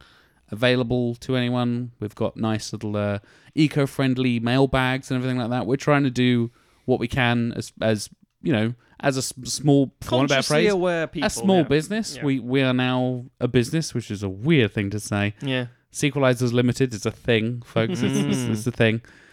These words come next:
Speaker 1: we are now small business owners, and, uh, we're trying to do what we can for the environment, for you guys, and try and build it up as much as we
Speaker 2: Mm.
Speaker 1: can and still keep it kind of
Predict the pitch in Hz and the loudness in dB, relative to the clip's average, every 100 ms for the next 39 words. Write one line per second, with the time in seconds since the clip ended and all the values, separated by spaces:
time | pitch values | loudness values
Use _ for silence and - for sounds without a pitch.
0 | _ _ 113 120 113 113 110 107 107 - | _ _ 2 4 4 2 2 0 -2 -8
1 | - - 135 117 120 117 - 104 101 107 | -18 -2 0 2 2 0 -2 0 -2 -4
2 | - - 107 107 107 101 101 - 160 208 | -8 -4 -2 2 2 2 0 0 0 0
3 | 185 147 151 135 127 131 120 - 127 127 | 0 0 0 0 -4 -6 -4 -2 -2 -4
4 | 117 110 120 139 135 135 131 - 120 120 | -4 -2 2 4 4 0 -2 -6 -4 0
5 | 131 131 127 120 117 113 - - 113 107 | 2 2 2 2 0 -4 -8 -6 -2 -2
6 | 104 - 113 110 104 - _ - 113 110 | -2 -2 0 0 -4 -10 _ 0 0 0
7 | 117 123 117 117 117 110 113 131 120 120 | -2 -2 -4 -4 -4 -2 -4 0 0 0
8 | 120 143 - 143 139 - 131 127 | 2 0 0 -4 -4 -4 -4 -4